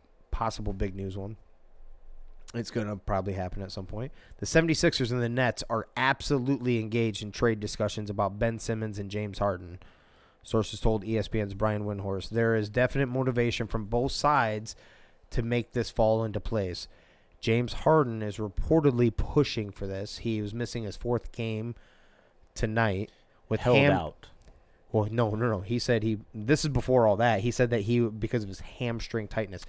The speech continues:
Speaker 2: Okay.
Speaker 1: he's been sitting out because he's been displeased. The last game he played, he played thirty-seven minutes, scored four points.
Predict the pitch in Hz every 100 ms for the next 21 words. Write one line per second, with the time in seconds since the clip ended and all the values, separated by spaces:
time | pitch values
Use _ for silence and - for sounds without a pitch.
0 | - 92 - 117 131 143 113 - 180 156
1 | 131 127 120 101 113 117 - - - -
2 | - - 120 127 107 101 113 104 - -
3 | 117 101 113 113 131 139 - 139 127 -
4 | 139 120 110 110 117 120 110 123 120 117
5 | 110 110 107 - - 107 110 98 104 92
6 | - -